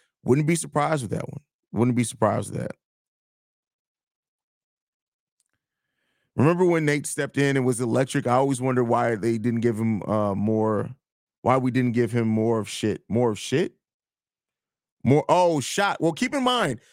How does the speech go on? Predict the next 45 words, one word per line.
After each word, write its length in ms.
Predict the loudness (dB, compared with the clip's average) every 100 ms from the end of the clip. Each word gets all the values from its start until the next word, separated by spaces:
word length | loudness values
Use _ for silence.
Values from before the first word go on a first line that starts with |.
| _
so 440 | -8 -6 -4 -4 -8 _
people 240 | -2 0 0
forget, 420 | -2 0 -2 -2 _ _ _ _
the 160 | 0 0
season 480 | 0 -4 -2 -4 -2
after 320 | 0 0 0
Nate 220 | 2 2 4
Robinson 520 | 2 2 -2 -2 0
went 160 | 0
off, 400 | 2 2 0 -4 -12 _
he 160 | -4 -4
tore 340 | -4 -2 0
his 160 | 0 -2
A 160 | -2 -2
C 340 | -2 -4 -2
L 180 | 0 2
that 160 | 2 2
offseason. 640 | 2 0 -2 -6 -8 -10 -16 _ _
He 120 | -2 -2
signed 360 | -4 -4 -4
with 100 | -2
the 80 | 0
Denver 300 | 2 2 2
Nuggets. 400 | 2 2 0 -2
I 80 | 0
don't 160 | 0 2
know 100 | 0
if 60 |
he 140 | 2 0
ever 140 | 2
even 220 | 0 0
played 280 | 2 2 2
with 120 | 0
that 200 | 0 0
team, 300 | 0 -2 -2 -6 _ 0
but 120 | 2
he 100 | 2
tore 240 | -2 -4
his 140 | -4 -2
A 160 | -2
C 260 | -2 -2 2
L, 160 | 2 2
so 140 | 0
that's 280 | 2 0 -2
why. 260 | -8 -8